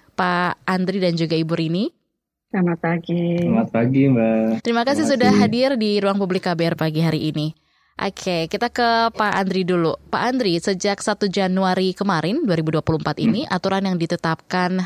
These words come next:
Speaker 1: Kementerian E S D M nih, Pak, terkait penggunaan K T P untuk menjadi syarat pembelian gas L P G bersubsidi ukuran tiga kilogram ini kan sudah berlaku.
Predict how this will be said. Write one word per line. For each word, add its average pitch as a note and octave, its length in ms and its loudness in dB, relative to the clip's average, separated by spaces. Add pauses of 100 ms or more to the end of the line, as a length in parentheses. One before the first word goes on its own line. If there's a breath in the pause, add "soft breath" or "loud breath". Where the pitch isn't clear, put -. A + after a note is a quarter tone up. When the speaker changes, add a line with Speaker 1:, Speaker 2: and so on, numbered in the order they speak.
(200 loud breath)
Speaker 1:
Kementerian E3+ 400 0
E E3 160 -2
S - 160 -4
D F#3+ 120 0
M E3 240 0
nih, C#3 80 -2
Pak, - 200 -6
terkait E3 360 -4
penggunaan D#3 400 0
K D#3+ 160 -4
T E3+ 160 -2
P A3+ 400 -2 (480)
untuk A#3+ 320 -2 (140)
menjadi F#3+ 400 2
syarat F#3+ 500 0
pembelian E3 400 -2
gas D#3+ 320 -4
L E3 160 -4
P E3+ 160 -2
G E3 80 0
bersubsidi D#3+ 560 -4
ukuran D#3 320 -2
tiga D#3 240 -4
kilogram D3 400 -4
ini D#3+ 160 -4
kan F#3+ 160 -4
sudah D3+ 220 -2
berlaku. C#3+ 420 -4